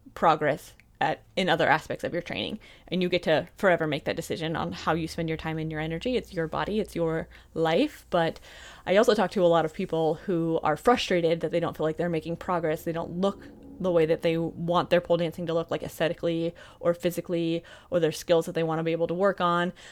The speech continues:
but then they never actually work on the building blocks that they need, or, like, the weakness parts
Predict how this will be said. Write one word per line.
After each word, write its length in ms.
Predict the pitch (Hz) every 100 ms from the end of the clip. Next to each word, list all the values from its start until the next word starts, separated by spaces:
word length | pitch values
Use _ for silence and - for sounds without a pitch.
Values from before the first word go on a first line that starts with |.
| -
but 100 | -
then 80 | 170
they 80 | 170
never 280 | 165 170 170
actually 360 | 165 - 175
work 300 | 180 170 175
on 480 | 165 165 165 175 180 -
the 180 | 165 165
building 300 | 165 165 165
blocks 320 | 160 160 - _ -
that 100 | 170
they 120 | 160
need, 320 | 165 165 175 254 175
or, 80 |
like, 160 | 160 156
the 100 | 170
weakness 460 | 160 - - - - -
parts 340 | - 156 -